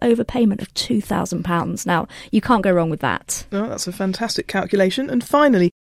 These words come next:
Speaker 2: while January is the peak time for divorces, you think it's high time we broke up with our banks.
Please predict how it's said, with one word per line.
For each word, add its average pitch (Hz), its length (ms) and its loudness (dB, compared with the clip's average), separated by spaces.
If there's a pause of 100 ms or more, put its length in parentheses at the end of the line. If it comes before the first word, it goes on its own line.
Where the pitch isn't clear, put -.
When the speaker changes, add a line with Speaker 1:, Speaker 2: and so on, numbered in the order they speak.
(140)
Speaker 2:
while 240 160 6
January 277 500 4
is 220 100 0
the - 100 -4
peak - 320 0
time 180 280 2
for 175 120 0
divorces, 190 760 2 (280)
you 330 180 4
think 156 340 -4
it's - 140 0
high 196 200 6
time 170 380 2
we 202 140 -2
broke 180 340 0
up 180 160 -2 (140)
with 254 140 6
our 285 160 6
banks. - 580 0